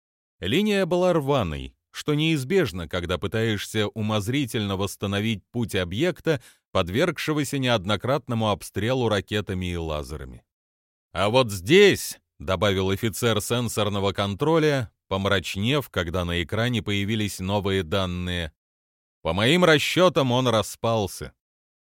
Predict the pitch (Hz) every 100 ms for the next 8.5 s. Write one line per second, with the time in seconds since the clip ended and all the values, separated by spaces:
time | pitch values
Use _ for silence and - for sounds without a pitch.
0 | _ _ 80 104 120 160 175 151 - 151
1 | 135 147 123 143 113 - 123 101 117 104
2 | - - 95 92 73 71 58 62 - _
3 | _ _ _ _ _ _ - - - _
4 | - 123 - 95 95 98 95 - - _
5 | 85 104 107 92 110 113 117 107 104 104
6 | 104 90 107 104 98 95 - _ _ _
7 | _ _ - 98 - 185 202 190 208 202
8 | 160 180 113 80